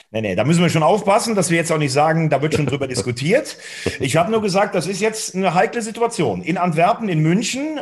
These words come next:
Speaker 1: ähm, und, äh, ich glaube, wenn ich das so sehe, auch auf der Tribüne, da wird der ein oder andere schon ein bisschen erfolgsverwöhnt in den letzten Jahren in Frankfurt, wird dann schon ein bisschen nervös. Also das hab ich nur gesagt.
Speaker 2: Okay.
Speaker 1: Aber, aber könnte nicht, äh, ein, ein Wort vielleicht noch, greift denn jetzt das Anfangssystem null drei in Dresden?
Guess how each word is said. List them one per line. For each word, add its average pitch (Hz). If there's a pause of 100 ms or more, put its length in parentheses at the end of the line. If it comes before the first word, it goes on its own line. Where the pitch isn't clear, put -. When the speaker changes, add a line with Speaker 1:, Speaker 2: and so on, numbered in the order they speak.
Speaker 1:
ähm, 220
und, 190
äh, 190
ich -
glaube, 175
wenn 240
ich 196
das 190
so 170
sehe, 180
auch 202
auf 170
der 156
Tribüne, 143
da 214
wird 202
der 190
ein 196
oder 170
andere 190
schon 220
ein 214
bisschen 202
erfolgsverwöhnt 135
in 220
den 208
letzten 202
Jahren 196
in 180
Frankfurt, 170 (260)
wird 156
dann 190
schon 196
ein 196
bisschen 175
nervös. 226 (400)
Also 123
das 170
hab 104
ich 92
nur 90
gesagt. 82 (240)
Speaker 2:
Okay. -
Speaker 1:
Aber, 143
aber 143
könnte 180
nicht, 170
äh, 160 (100)
ein, 175
ein 226
Wort 233
vielleicht 165
noch, 151
greift 160
denn 185
jetzt 190
das 151
Anfangssystem 143
null 143
drei 156
in 156
Dresden? 160